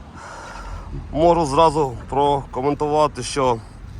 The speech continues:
нема явних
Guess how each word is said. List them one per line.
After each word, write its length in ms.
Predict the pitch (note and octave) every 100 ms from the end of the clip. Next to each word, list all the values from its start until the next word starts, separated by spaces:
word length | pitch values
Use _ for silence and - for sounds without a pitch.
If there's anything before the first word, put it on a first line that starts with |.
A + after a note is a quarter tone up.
| - - - - - - - - - - - - - - -
нема 600 | C#3+ D#3 D#3 D#3 D3+ A#2+ - B2
явних 460 | B2+ C#3+ C3+ B2